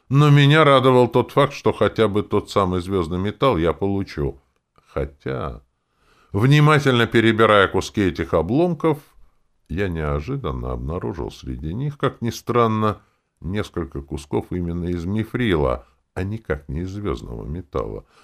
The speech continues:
Причем из мифрила достаточно грязного, с большой примесью обычного металла, вроде железа.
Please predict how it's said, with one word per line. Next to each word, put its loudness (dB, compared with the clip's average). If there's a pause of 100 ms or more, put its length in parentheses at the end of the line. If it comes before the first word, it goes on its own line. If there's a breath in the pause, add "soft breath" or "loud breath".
(140 soft breath)
Причем 4
из 2
мифрила 4
достаточно 0
грязного, 4 (560)
с -8
большой -2
примесью -6
обычного -6
металла, -6
вроде -8
железа. -8